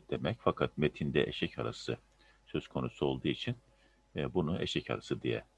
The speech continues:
e, tercüme ettim. Şimdi hikayeyi okuyayım. Murçe ve Zembur.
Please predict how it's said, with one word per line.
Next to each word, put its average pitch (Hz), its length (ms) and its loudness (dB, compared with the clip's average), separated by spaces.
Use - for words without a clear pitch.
e, 55 380 -4
tercüme 58 400 0
ettim. - 260 -10
Şimdi 117 200 -2
hikayeyi 87 600 4
okuyayım. - 480 0
Murçe 120 760 10
ve 104 440 8
Zembur. 67 640 4